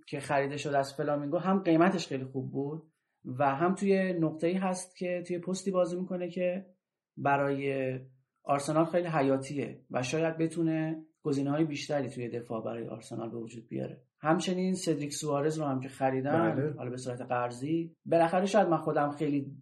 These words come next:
Speaker 1: نظر مثبتی در موردش نداشته باشم، اما قطعاً می‌تونه به خصوص مشکل الان دفاع چپ آرسنال رو یه آپشن‌های دیگه‌ای بهش اضافه کنه.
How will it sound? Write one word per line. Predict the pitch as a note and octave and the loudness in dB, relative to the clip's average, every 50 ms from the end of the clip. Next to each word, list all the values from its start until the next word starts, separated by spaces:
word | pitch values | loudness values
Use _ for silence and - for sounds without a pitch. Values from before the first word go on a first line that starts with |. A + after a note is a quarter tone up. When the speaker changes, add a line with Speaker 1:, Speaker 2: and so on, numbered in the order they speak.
| - - | -8 -2
Speaker 1:
نظر | D3 D3+ D3+ C#3+ D#3 D3+ D3+ D3+ | 2 2 4 6 6 6 6 4
مثبتی | C#3+ C#3+ - C#3 C3 C3 | 2 0 -2 -2 -2 0
در | C3+ C3+ C3 C3+ | 0 0 2 2
موردش | C3+ C3+ C3 C3+ - D3 | 0 0 -2 -4 -4 -2
نداشته | C#3 C#3 C3+ C#3 C3+ - D#3+ D3 | -2 -2 -2 -4 -4 -4 -4 -4
باشم، | C#3 C#3+ - F#3+ G#3+ A3 - - | -4 -2 0 0 0 0 0 0
اما | F3+ G3+ A3+ G#3+ | 2 2 2 4
قطعاً | - F3+ F3 E3+ - - F#3 G#3 G#3+ | 4 2 2 2 0 -2 0 0 2
می‌تونه | A3 A3 - - A3+ G#3+ G#3+ A3 A3 A3 A3+ A3+ - - E3+ | 2 0 0 0 0 2 2 2 0 -2 -4 -6 -8 -2 0
به | F3+ F#3 | 0 2
خصوص | A3 G#3 G#3 G#3+ G3 - | 2 2 0 0 -2 0
مشکل | F#3 E3+ E3 - F#3 F#3 | -2 -2 -2 -2 -2 -2
الان | G3 - D3 D3+ D#3 E3 E3+ E3 | 0 0 2 2 2 2 2 2
دفاع | D#3 D3+ D3 - C#3+ | 2 0 -2 -4 -6
چپ | - D3 C#3 C3+ C#3 | -6 -6 -8 -6 -4
آرسنال | - C#3+ C#3+ C#3 - D3 D3 D#3 E3 F3 | -4 -4 -4 -6 -8 -8 -4 -4 -2 -2
رو | F#3 F#3 F#3+ G3 F#3+ - | -2 -2 -2 -4 -6 -8
یه | D3+ C#3 D#3 E3 E3+ E3+ E3+ E3 E3+ E3 - | -6 0 2 4 4 4 2 0 -2 0 0
آپشن‌های | C#3 C3+ C3+ - D3 C#3 C#3+ D3 D3+ | 0 0 0 0 -2 -2 -2 -2 -4
دیگه‌ای | C#3 C#3 C#3+ D3 D3 | -4 -6 -6 -6 -4
بهش | C#3 C3 C3 B2+ C3+ | -4 -4 -4 -4 -6
اضافه | C3+ B2 A#2+ A#2 - B2 | -6 -8 -8 -8 -10 -12
کنه. | B2+ B2+ C3 C3 | -12 -12 -12 -14